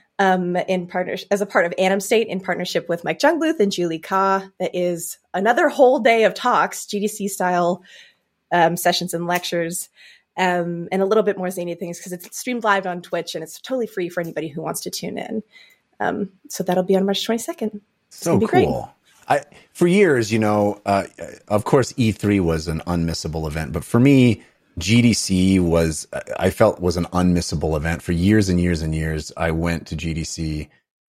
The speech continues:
Speaker 2: every year, and I always loved it. It, it is one of the best video game events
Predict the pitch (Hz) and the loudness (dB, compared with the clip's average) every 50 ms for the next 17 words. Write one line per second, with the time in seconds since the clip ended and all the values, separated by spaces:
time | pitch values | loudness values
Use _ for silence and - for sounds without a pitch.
0 | _ _ - 131 143 135 127 117 110 110 110 110 110 104 101 - - 92 85 82 | _ _ 2 2 2 4 4 4 4 6 6 6 6 4 2 2 0 -2 0 0
1 | 82 80 80 80 78 - _ _ _ _ _ _ _ - - - - - - - | 0 0 0 -2 -4 -8 _ _ _ _ _ _ _ -8 -8 -6 -8 -6 -2 2
2 | 120 127 120 117 110 98 87 92 87 87 87 85 80 - 82 82 95 95 98 101 | 4 4 6 4 4 2 2 0 0 2 2 0 0 -2 -2 0 0 0 0 0
3 | - 120 107 110 104 104 98 117 120 113 104 95 87 90 _ - 104 98 101 - | 0 0 2 2 0 0 0 0 2 2 0 -2 -2 -4 _ 0 2 2 2 0
4 | - - - - - _ _ _ _ _ _ - - 95 95 95 95 92 95 87 | -2 -10 -12 -14 -18 _ _ _ _ _ _ -4 -2 0 2 2 2 2 0 0
5 | 90 85 82 87 87 85 82 - - - - | -2 -2 -2 -2 -2 -4 -4 -6 -10 -14 -14